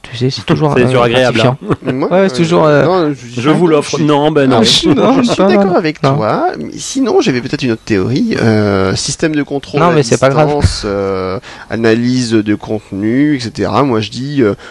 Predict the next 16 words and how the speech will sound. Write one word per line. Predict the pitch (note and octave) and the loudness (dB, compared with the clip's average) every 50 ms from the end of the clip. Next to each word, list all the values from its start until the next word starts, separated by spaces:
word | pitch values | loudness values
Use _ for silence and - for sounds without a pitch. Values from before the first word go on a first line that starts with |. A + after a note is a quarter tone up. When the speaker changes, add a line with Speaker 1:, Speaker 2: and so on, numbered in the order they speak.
| - _ - | -20 _ -8
Speaker 3:
le, | A2+ G#2+ F#2+ - - - - | -6 -4 -4 -4 -6 -4 0
Apple | C#3 C3+ A#2 - B2+ C#3 F#3 F#3 | 0 0 2 2 4 4 4 4
va | D3 B2+ | 4 0
sortir | B2 B2 G#2+ - - D#3+ | 0 0 -4 -2 -2 -2
son, | E3 - - B2 A2+ G#2 G#2 | -2 -2 -2 0 0 0 0
sa | - - G#2 | 0 -2 -2
T | - B2+ A#2 A2+ | 2 2 2 4
V | A2 A#2 - | 4 4 2
Apple | - G#2+ - - A2 G#2+ G#2+ - C#3+ A#2 G2 - | 2 0 -2 0 0 2 4 4 4 4 2 2
quatre | - E3 - | 2 0 0
K, | - - D#4+ C#4+ C4 - - | 0 0 2 2 2 0 -4
et | A2 | -6
puis | - - - B2 | -12 -10 -8 -4
voilà, | D3+ G3 C#4 C#4+ B3 F3 - - - - - - - - - - | -4 -2 -2 -2 -4 -6 -8 -14 -20 -20 -20 -20 -20 -20 -20 -14
c'est | - - C#3+ | -10 -10 -8
tout. | - C#4+ D4 B3+ | -4 -4 -4 -4